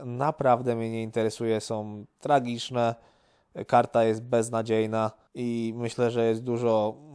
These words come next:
lepszych rzeczy do robienia w sobotę wieczorem niż oglądanie akurat trzynastej gali Fejmu. To takie moje osobiste zdanie. No i dalej mamy walkę Szeligi z Arabem.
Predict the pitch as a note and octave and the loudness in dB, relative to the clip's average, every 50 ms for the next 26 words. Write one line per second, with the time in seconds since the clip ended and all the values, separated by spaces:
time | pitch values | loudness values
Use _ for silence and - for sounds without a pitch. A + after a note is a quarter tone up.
0 | A#2+ A#2 A#2 A#2 A#2 A2 - - A#2+ A#2 A2+ A#2+ G#2+ - A2 G#2+ A#2 G#2+ A2 G#2+ | -12 -8 -2 0 0 0 0 -4 -6 -4 -2 -4 -4 -4 -4 -2 0 0 0 0
1 | G#2+ A2+ A2 A2 A2 G#2+ G#2 G#2 G2+ - - - A2+ G#2+ A2 G#2+ G#2 - A2 G#2 | 0 -2 -2 -2 -2 -2 -2 -4 -4 -6 -10 -10 -8 -4 -4 -6 -4 -6 -6 -6
2 | G#2+ G2+ - A2 G#2+ G#2+ A2 G#2+ G#2 G2+ G2+ G#2 G#2+ - - - - A2+ G#2+ G#2+ | -6 -6 -4 -2 -2 0 -2 -4 -4 -6 -10 -12 -12 -12 -14 -10 -8 -8 -8 -6
3 | G#2 G#2+ G#2+ A2 G#2+ G#2+ A2 A2 A2 G#2+ G#2+ - _ _ _ _ _ - C#3+ C#3+ | -6 -6 -4 0 0 0 0 0 -2 -4 -4 -6 _ _ _ _ _ -2 -2 -2
4 | - D3+ C#3+ C3 B2+ A#2+ A#2+ - - - - - D3 C3+ A#2 A2 G#2+ - - A2+ | 2 2 6 8 8 8 6 4 -6 -12 -8 -6 -4 -2 -2 -2 -2 -2 -2 0
5 | A2+ A2 A2 A2+ - _ _ - C3 B2+ A#2 G2+ G2 F#2+ F#2+ F#2+ G2 G2 - _ | 0 0 -2 -4 -8 _ _ -12 -2 0 2 2 2 0 -2 -6 -10 -12 -14 _
6 | - - _ - A#2 A2+ A#2 A#2 A2+ A2 G#2+ G2+ F#2 - _ _ _ - - - | -20 -20 _ 0 2 2 2 2 0 -4 -4 -6 -8 -10 _ _ _ -12 -2 0
7 | D#3+ D#3+ - D#3+ C#3+ C3 C3 C3 B2+ B2 B2 A#2+ A#2+ A#2+ - _ - C3+ C#3+ - | 0 0 2 -2 0 2 2 4 6 6 6 6 4 2 -4 _ 2 2 2 4
8 | - D3 C3+ C3+ C3 B2 - - B2+ B2 A#2+ B2+ B2+ B2 A#2+ A#2+ A#2+ A#2+ A#2 A#2 | 2 0 0 0 -2 -4 -2 0 0 0 2 4 4 4 4 4 2 0 -2 -2
9 | - - _ _ _ _ _ _ _ _ - D#3+ G3 A#3 A3 A3 G#3+ G#3+ G3+ F#3 | -4 -6 _ _ _ _ _ _ _ _ -4 -2 0 4 6 6 6 6 6 4
10 | F#3 F3+ F3 E3+ D#3+ C#3+ B2 B2 B2 B2+ C#3+ C#3+ C#3 - D3 C3+ B2 A#2 - - | 4 6 6 6 6 6 6 6 8 8 8 6 4 4 4 4 4 4 0 0
11 | - A#2+ A#2 B2 B2+ C3 C#3 B2+ B2 A#2+ B2+ A2+ B2+ B2+ B2+ B2 B2+ C#3 C3+ C3+ | 0 2 2 2 0 0 0 -2 0 0 2 4 6 8 8 10 8 8 10 8
12 | B2+ A#2+ A#2 | 8 8 6